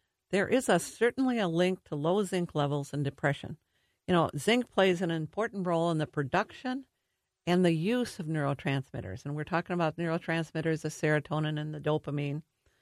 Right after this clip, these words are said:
the brain chemicals that really support good moods.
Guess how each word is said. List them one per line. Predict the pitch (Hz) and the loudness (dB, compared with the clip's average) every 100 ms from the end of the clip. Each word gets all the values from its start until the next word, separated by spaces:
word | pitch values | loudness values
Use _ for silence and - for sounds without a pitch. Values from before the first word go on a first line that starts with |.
| _ _ _ - | _ _ _ -2
the | |
brain | 156 190 220 | 4 6 4
chemicals | 220 233 196 190 - 175 170 | 0 0 0 0 0 0 0
that | 156 127 | -2 -2
really | 160 202 208 | 0 2 2
support | 190 170 - - 165 131 - | 0 -2 -2 2 2 2 -2
good | 165 147 | 0 0
moods. | 160 165 131 - | 0 0 -2 -6